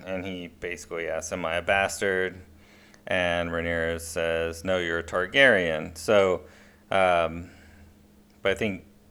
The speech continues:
Jace will catch on, but I don't think it's gonna matter much because, um, you know, we saw 'em,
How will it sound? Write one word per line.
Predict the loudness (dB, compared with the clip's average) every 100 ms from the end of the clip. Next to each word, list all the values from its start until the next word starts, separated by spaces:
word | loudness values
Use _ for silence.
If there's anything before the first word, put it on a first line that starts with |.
| -4
Jace | 0 0 -2
will | -6
catch | -4 -4 -2
on, | -2 -2
but | -4 0
I | 2
don't | 2
think | 0 -4
it's | 0
gonna | 2 6
matter | 8 8 6
much | 2 0 -4 -12 -10
because, | -6 -2 -2 -2 -2
um, | 0 0 -2 -6 -12 -18 -20 -20 -20 -20 -20 -20 -20 -10 0
you |
know, | 0
we | 2 2
saw | 6 8 8
'em, | 4